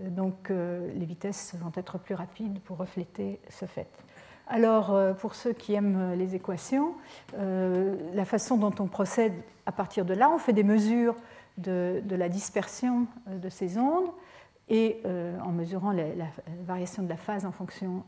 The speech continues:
de la fréquence, et, euh, on peut les relier à la structure par, euh,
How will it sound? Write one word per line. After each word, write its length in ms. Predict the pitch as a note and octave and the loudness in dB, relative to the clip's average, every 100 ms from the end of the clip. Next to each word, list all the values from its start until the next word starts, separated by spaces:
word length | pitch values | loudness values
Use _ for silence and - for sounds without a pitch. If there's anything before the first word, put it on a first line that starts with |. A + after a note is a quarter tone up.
| - | -14
de 60 | E3+ | -14
la 60 | E3 | -12
fréquence, 600 | - F#3 B3 D4 F#4 - - - - - - | -10 -4 0 0 -2 -12 -20 -20 -20 -12 -2
et, 320 | A3 A#3 - - | 2 2 0 -2
euh, 340 | G3+ F3+ F#3+ - | -2 0 -2 -4
on 200 | A3 G3 | -2 0
peut 240 | F#3 - A#3+ | -2 2 6
les 140 | G#3+ | 8
relier 340 | G#3+ A3+ A#3 A#3+ | 10 10 10 10
à 40 | |
la 80 | F#3 | 8
structure 680 | - - F#3 - C4 E4 F4+ - - - - - | 0 -4 -6 -4 0 0 0 -6 -20 -20 -12 0
par, 380 | G#3 G#3 G#3 A3 | 2 2 0 0
euh, 300 | F#3 F3+ | 2 2